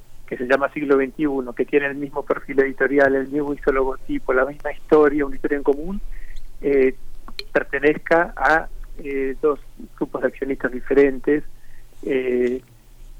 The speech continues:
tal vez para los lectores, como vos bien estás explicando, no había una, había un problema gravísimo, porque vos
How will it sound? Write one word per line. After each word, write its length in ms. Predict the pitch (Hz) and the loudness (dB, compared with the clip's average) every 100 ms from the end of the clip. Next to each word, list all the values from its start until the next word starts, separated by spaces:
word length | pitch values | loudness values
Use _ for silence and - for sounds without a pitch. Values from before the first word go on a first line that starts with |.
| - - - - | -18 -20 -18 -2
tal 140 | - 143 | 4 4
vez 120 | 156 | 6
para 180 | 160 143 | 4 2
los 180 | 135 | 2
lectores, 520 | 135 - 160 165 165 - | -2 0 2 4 2 -4
como 220 | - 123 | -10 -4
vos 160 | 131 | -2
bien 160 | 131 135 | -2 -2
estás 240 | - 131 | -4 -8
explicando, 460 | 135 - 127 143 143 | -8 -6 2 2 2
no 60 | 131 | 0
había 180 | 135 | 2
una, 340 | 131 123 117 117 - - | 2 0 -2 -6 -10 -6
había 220 | 135 143 | -2 0
un 120 | 139 - | -2 -4
problema 340 | - 123 127 127 | -2 0 2 2
gravísimo, 440 | 123 139 170 135 | 2 0 -2 -6
porque 240 | 123 123 131 | -6 -4 -2
vos 180 | 131 | -2